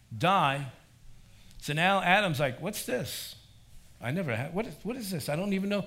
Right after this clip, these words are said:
He didn't even have a word to describe pain because it never existed before. But now all of a sudden, uh, uh, "Eve, the ground's not producing. What are we gonna eat?"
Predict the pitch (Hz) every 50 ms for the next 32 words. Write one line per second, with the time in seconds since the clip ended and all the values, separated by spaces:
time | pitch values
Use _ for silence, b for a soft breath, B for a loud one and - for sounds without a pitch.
0 | B B B 220 240 269 254 240 240 220 214 196 196 202 185 180 175 170 196 214
1 | 214 190 143 165 151 135 139 127 - - 151 139 123 117 - - - 131 131 147
2 | 175 175 180 175 - 170 160 165 165 175 185 180 175 180 175 151 156 196 180 -
3 | - 123 101 - 110 - - 123 117 110 - - - - b b b b b b
4 | b b b b b b b b b - 160 190 240 254 202 165 151 156 - -
5 | 208 202 165 135 139 135 - 110 110 110 - 127 127 117 117 120 - - - -
6 | - - - b b b b b b b b - 214 247 233 175 120 131 135 120
7 | 143 165 208 233 208 151 131 151 147 143 - - 147 143 170 190 196 185 - -
8 | 95 90 80 - - - - - - 143 160 160 160 170 160 165 165 165 170 185
9 | 190 170 117 - -